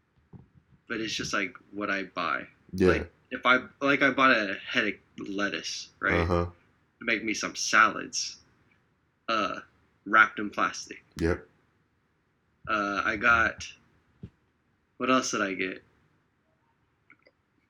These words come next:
Speaker 1: Well, like, chips. If you get a bag of chips,
Speaker 2: Plastic.
Speaker 1: potentially plastic.
Speaker 2: It's, yeah.
Speaker 1: <laughs>
Speaker 2: Yeah.
Speaker 1: Uh, but it's like, everything is just, like, packaged in plastic.
Speaker 2: It is.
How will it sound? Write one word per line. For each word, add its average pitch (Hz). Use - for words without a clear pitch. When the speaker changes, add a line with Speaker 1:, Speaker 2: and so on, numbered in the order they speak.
Speaker 1:
Well, 104
like, 104
chips. -
If 101
you 107
get 110
a 107
bag 107
of 95
chips, -
Speaker 2:
Plastic. 80
Speaker 1:
potentially 131
plastic. -
Speaker 2:
It's, 82
yeah. 85
Speaker 1:
<laughs> -
Speaker 2:
Yeah. 80
Speaker 1:
Uh, 110
but 151
it's 156
like, 143
everything 160
is 127
just, 123
like, 101
packaged 120
in 104
plastic. -
Speaker 2:
It 92
is. 110